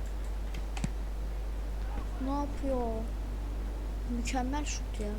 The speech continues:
Vallahi mükemmel. Şimdi arkadaşlar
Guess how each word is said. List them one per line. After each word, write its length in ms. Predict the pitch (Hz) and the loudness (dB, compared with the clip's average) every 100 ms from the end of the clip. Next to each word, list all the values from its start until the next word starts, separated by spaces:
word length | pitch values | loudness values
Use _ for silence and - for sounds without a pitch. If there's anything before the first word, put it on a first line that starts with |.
| - | 0
Vallahi 400 | 247 254 226 240 269 - - - - - 247 | 0 0 0 0 -2 -2 -2 -2 -2 -2 -2
mükemmel. 500 | 226 226 226 220 214 - - - - - - - | -2 -2 0 0 -2 -2 -2 -2 -2 -2 -2 -2
Şimdi 240 | 330 330 | 0 2
arkadaşlar 440 | 294 302 320 - | 2 2 0 0